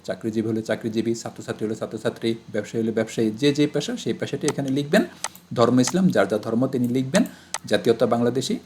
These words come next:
জাতীয় পরিচয়পত্র নম্বর অবলিক জন্ম নিবন্ধন নম্বর ব্র্যাকেটে অপ্রাপ্ত বয়স্কদের ক্ষেত্রে।" এই পদ্ধতিতে এই জন্যই লেখা হয়েছে,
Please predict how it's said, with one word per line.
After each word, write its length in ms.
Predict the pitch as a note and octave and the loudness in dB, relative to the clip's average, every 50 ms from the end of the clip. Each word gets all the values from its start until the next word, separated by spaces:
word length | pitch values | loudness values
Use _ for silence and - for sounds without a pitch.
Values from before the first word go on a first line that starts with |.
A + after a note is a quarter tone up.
| - - A#2 | -12 -2 2
জাতীয় 360 | B2 A#2+ - - F#3+ G3+ A3 | 2 2 2 6 6 6 6
পরিচয়পত্র 640 | A3 - F#3+ F#3 F#3 F#3+ F#3+ F#3 F#3+ F#3 F#3 G3 F#3+ | 6 6 6 6 6 4 4 4 2 2 2 4 6
নম্বর 400 | F#3 F#3 F#3+ F#3+ F#3+ B3 - - - - | 8 8 8 8 6 4 2 0 6 8
অবলিক 420 | D#3+ E3+ E3+ F3+ G#3+ A#3 C#4+ D4 - - - | 8 8 8 6 4 2 2 2 0 -6 -2
জন্ম 260 | - B2+ A#2 A#2 A#2 | 2 4 4 4 4
নিবন্ধন 420 | A2+ A2+ A2 A#2 A2+ G#2 F#2 G#2 G#2 | 4 2 2 2 -2 -4 -4 -4 -6
নম্বর 360 | G2+ G#2 A2+ C3 F3 G3 G3 | -4 -4 -4 -2 0 0 0
ব্র্যাকেটে 440 | C3+ - C#3 D3 - F#3 F#3 D4+ D4+ - | 4 4 4 4 4 2 0 -2 -2 0
অপ্রাপ্ত 440 | C3+ B2 - - C3 - - - - | 0 0 2 2 2 2 2 0 -4
বয়স্কদের 540 | A#3 E3+ C3 A#2 A2+ - - G#2 F#2 - - | 0 2 2 2 0 0 -4 -4 -2 -2 -4
ক্ষেত্রে।" 280 | - - G2 - F#2 F#2 - - - _ - - _ _ _ | -6 -10 -12 -12 -14 -16 -18 -20 -20 _ -20 -20 _ _ _
এই 120 | - E3 F3 | 8 8 8
পদ্ধতিতে 600 | F3 - E3+ D#3 C#3 - E3 - E3+ - - G3 | 10 10 8 8 8 4 0 -2 0 2 2 2
এই 200 | G3 - A2 G#2+ | 2 2 -2 2
জন্যই 260 | - D3+ D#3 F#3 F#3+ | 6 6 8 8 8
লেখা 280 | F3 E3 D#3+ - D#3+ | 8 6 6 4 0
হয়েছে, 520 | C3 C3+ D#3 C#3 C3+ C3+ - - E3+ A3+ | 4 8 8 8 8 8 6 4 6 6